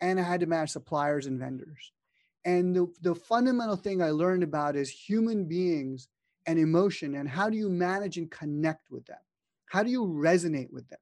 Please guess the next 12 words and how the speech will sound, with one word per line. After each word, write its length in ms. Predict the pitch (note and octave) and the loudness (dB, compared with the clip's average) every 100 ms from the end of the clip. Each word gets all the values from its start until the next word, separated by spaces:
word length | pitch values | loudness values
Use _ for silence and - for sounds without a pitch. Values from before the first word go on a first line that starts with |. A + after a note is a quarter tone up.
| - | -10
people? 320 | D3+ - - _ _ _ _ | -10 -10 -20 _ _ _ _
And 100 | F3 | -8
so 180 | F3 F#3+ | 0 2
that's 280 | F3 C4 - | 4 2 4
the 80 | G3 | 4
one 420 | E3 D3+ G3+ A3+ | 4 2 4 2
big 260 | E3 F3+ E3+ | 4 2 2
thing 200 | F#3 E3+ | -2 -2
I 80 | D3+ | 0
learned 520 | D3+ G3 F#3 D3+ D#3 - | 0 0 0 -2 -4 -10
ab-, 120 | C3 - | -12 -4
about 420 | D3+ C#3 D3 D3 | -2 0 0 -2